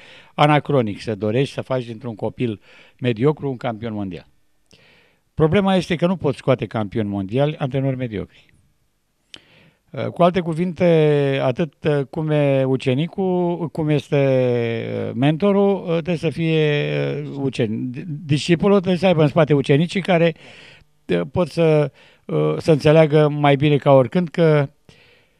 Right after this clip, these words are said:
nu se poate. Cum e discipolul, este de bine și, uh, ucenicul. Că altfel, de-aia ne ducem, uh, dacă vă mai țineți aminte, cu ani în urmă,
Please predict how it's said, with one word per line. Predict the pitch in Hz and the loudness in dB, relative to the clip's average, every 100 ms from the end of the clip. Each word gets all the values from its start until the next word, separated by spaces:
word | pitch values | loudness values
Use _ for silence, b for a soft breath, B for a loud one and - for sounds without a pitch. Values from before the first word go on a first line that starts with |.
| b _ | b _
nu | - 151 | -4 0
se | 160 | 2
poate. | 147 151 143 123 _ _ _ _ | 2 0 0 -8 _ _ _ _
Cum | 220 | 0
e | 202 | 0
discipolul, | 180 170 196 156 180 180 143 _ _ _ | 0 -2 -4 -2 -4 -4 -8 _ _ _
este | 160 139 - 175 143 | -4 -4 -4 -8 -6
de | 127 | -4
bine | 131 139 123 | -4 -2 -4
și, | - 127 120 117 110 110 | -6 -8 -6 -8 -8 -8
uh, | 107 | -8
ucenicul. | 107 - 113 98 - - - | -8 -6 -6 -6 -12 -16 -6
Că | |
altfel, | 123 131 143 143 147 | -4 -4 -6 -8 -2
de-aia | 160 156 139 139 | 2 4 2 0
ne | 131 127 | -8 -8
ducem, | 123 139 151 131 - B B B | -6 -4 -4 -4 -8 B B B
uh, | 120 123 | -6 -2
dacă | 127 131 | -4 -4
vă | 120 | -6
mai | 123 | -6
țineți | 120 | -4
aminte, | 131 117 120 | -6 -8 -8
cu | 117 | -4
ani | 120 117 | -4 -2
în | 123 | -4
urmă, | 165 165 160 | -4 -4 -4